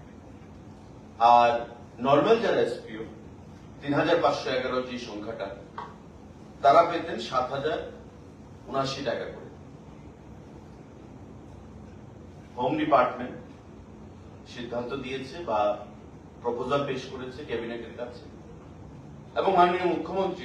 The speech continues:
এবং মন্ত্রী পরিষদের বৈঠকে গতকাল সিদ্ধান্ত হয়েছে যে এখন থেকে এসপিওদের বেতন থাকবে একটা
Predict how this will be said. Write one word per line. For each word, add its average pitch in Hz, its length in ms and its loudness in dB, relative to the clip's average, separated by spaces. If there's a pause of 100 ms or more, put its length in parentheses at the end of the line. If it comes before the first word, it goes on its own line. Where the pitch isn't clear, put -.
এবং 123 200 -4
মন্ত্রী 143 300 -2
পরিষদের 139 420 -6 (680)
বৈঠকে 143 420 0 (720)
গতকাল 127 320 2 (100)
সিদ্ধান্ত 123 340 -4 (140)
হয়েছে 123 300 -6 (960)
যে 147 60 4 (100)
এখন 196 180 2 (120)
থেকে 120 220 -4 (1300)
এসপিওদের 175 540 2
বেতন 170 260 6 (100)
থাকবে 143 240 0 (140)
একটা - 200 -4